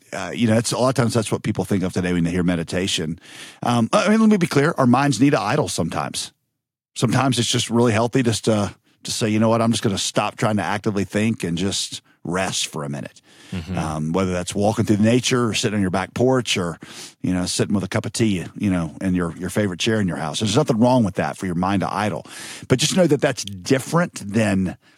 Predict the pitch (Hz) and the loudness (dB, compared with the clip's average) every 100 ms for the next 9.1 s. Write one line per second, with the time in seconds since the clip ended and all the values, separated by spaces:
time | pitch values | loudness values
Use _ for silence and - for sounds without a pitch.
0 | _ 120 107 98 - 113 113 104 104 95 | _ 2 2 0 -4 -2 2 2 0 0
1 | 101 92 104 92 85 90 76 - 95 - | -2 -2 -2 -2 0 -2 -2 -6 -4 -4
2 | - - - _ _ _ _ - 139 - | -6 -10 -20 _ _ _ _ -2 0 -2
3 | 113 135 139 127 117 - - 113 95 - | -2 0 2 0 -2 -8 -2 0 0 0
4 | 120 98 104 110 87 92 117 107 104 95 | 0 0 2 2 0 0 2 2 2 0
5 | 107 104 110 98 92 92 85 82 82 107 | 0 0 -2 -2 -2 -2 -4 -6 -2 0
6 | 107 85 85 90 82 101 82 85 113 85 | 0 0 -4 -6 0 0 0 0 -2 -2
7 | - - - - - - _ - 95 92 | -6 -8 -8 -20 -20 -20 _ -6 -2 -2
8 | 87 82 82 - - 135 135 95 - 113 | -2 -4 -6 -12 -4 0 0 -2 -2 -2
9 | 110 | -2